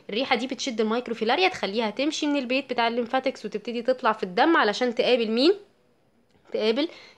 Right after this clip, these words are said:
الناموسة. السبب التالت قال لك إن بالليل لما العيان بينام الريسبيراتوري ريت بيقل،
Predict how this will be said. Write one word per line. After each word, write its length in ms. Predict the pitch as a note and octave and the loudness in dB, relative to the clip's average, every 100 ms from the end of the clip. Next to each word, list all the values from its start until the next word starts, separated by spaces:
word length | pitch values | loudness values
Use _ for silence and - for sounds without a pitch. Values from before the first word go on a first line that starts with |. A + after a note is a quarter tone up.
| - | -2
الناموسة. 540 | C4 A#3 G#3 D#3+ - - - _ _ _ _ _ _ _ _ _ _ - _ _ _ - | 2 4 2 -4 -10 -20 -20 _ _ _ _ _ _ _ _ _ _ -20 _ _ _ -10
السبب 360 | F4 - F4 B3 | -4 2 4 2
التالت 560 | A#3+ G#3+ G#3+ F#4 - - - _ _ _ _ _ - - - | 2 4 6 4 0 -8 -20 _ _ _ _ _ -20 -20 -6
قال 160 | D4 C4 | -2 0
لك 160 | B3 | 0
إن 200 | D4 C4 | 0 0
بالليل 440 | A#3+ A3 G3+ A3+ G#4 - | 0 2 2 2 2 0
لما 200 | C#4+ B3+ | 2 4
العيان 400 | F#3+ F#3 A3 A#3 | 2 2 0 0
بينام 460 | G#3+ F#3 F#3+ D4+ B4 - - | 0 2 2 2 0 -8 -8
الريسبيراتوري 720 | C#4+ C4+ - G#3+ A3+ B3 G3 | -4 -4 0 2 2 0 -4
ريت 240 | F3 G3+ - | -4 -2 0
بيقل، 380 | E4+ F#4 D4 | 2 2 0